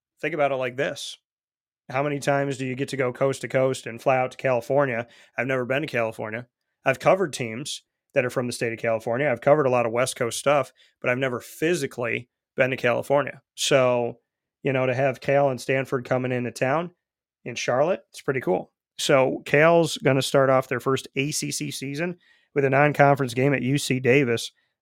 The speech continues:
on August thirty-first. On September seventh, they'll face off against the S E C on the road at Auburn. On September fourteenth, they'll face off against a team that they could have seen more often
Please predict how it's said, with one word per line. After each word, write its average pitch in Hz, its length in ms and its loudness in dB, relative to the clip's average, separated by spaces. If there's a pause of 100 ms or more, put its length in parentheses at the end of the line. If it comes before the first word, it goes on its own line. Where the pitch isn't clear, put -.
on 123 120 -2
August 123 320 0
thirty-first. 135 600 0 (300)
On 127 60 -4
September 127 360 2
seventh, 151 380 2 (140)
they'll 131 140 0
face 131 260 0
off 127 140 4
against 123 280 -4
the 120 120 0
S 123 160 0
E 117 60 -6
C 151 340 -4 (1120)
on 147 160 6
the 139 100 2
road 135 400 6 (680)
at 123 180 4
Auburn. 127 440 0 (1000)
On 139 160 2
September 143 420 0
fourteenth, 156 640 -2
they'll 135 120 -2
face 135 280 -2
off 131 220 -2
against 127 260 -6
a 123 60 -10
team 139 220 -6
that 120 100 -8
they 120 100 -4
could 135 140 -4
have 131 80 -4
seen 131 200 -4
more 123 160 0
often 135 400 0